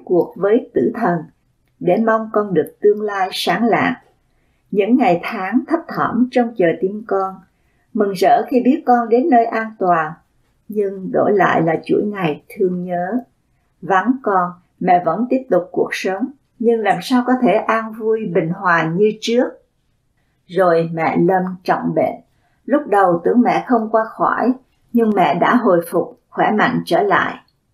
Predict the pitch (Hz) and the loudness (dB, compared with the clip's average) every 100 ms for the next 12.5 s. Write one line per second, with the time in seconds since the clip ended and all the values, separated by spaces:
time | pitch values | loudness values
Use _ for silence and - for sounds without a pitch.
0 | _ 185 196 196 - 180 208 269 160 - | _ -8 -2 -2 -2 -2 2 2 0 0
1 | - 196 - 180 170 156 185 190 180 160 | 0 0 0 2 2 2 0 0 0 2
2 | 185 196 180 202 - 208 202 165 175 170 | 2 2 2 0 -4 -2 2 2 0 -2
3 | 196 196 190 _ _ _ - 190 190 165 | -2 -2 -6 _ _ _ -2 2 2 0
4 | - 190 190 196 185 180 185 180 175 - | -2 -2 0 0 0 -2 0 0 -4 -12
5 | _ _ _ _ - 226 220 214 214 _ | _ _ _ _ -2 0 0 -4 -10 _
6 | _ 190 185 190 170 175 254 - 185 165 | _ -6 0 2 4 4 2 -2 -4 -4
7 | - 196 196 - 226 202 190 180 160 185 | -2 -2 -2 -4 -4 -4 -4 -2 0 0
8 | 254 - _ - 185 170 160 - 170 151 | -2 -6 _ -4 0 0 0 -2 -2 -2
9 | 214 202 196 175 190 185 - 226 196 - | -2 -4 -4 -2 -4 -6 -4 -2 -2 0
10 | 202 202 175 156 156 - 175 226 208 185 | -2 2 0 0 -4 -4 -4 -2 -4 -4
11 | - - - 240 247 _ _ _ _ _ | -2 -4 -2 -6 -6 _ _ _ _ _
12 | _ _ 180 185 | _ _ 0 0